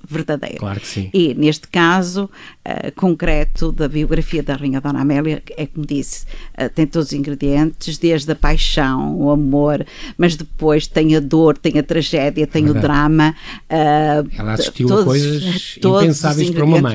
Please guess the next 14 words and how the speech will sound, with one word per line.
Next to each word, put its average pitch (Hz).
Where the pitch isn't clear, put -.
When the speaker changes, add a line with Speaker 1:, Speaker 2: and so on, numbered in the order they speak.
Speaker 1:
ingredientes 98
Speaker 2:
não 107
é? -
Speaker 1:
que 190
fazem 170
Speaker 2:
E 160
para 151
uma -
Speaker 1:
efetivamente 147
um 143
Speaker 2:
rainha. 131
Speaker 1:
romance. -
É. 143
Speaker 2:
Ahm, 143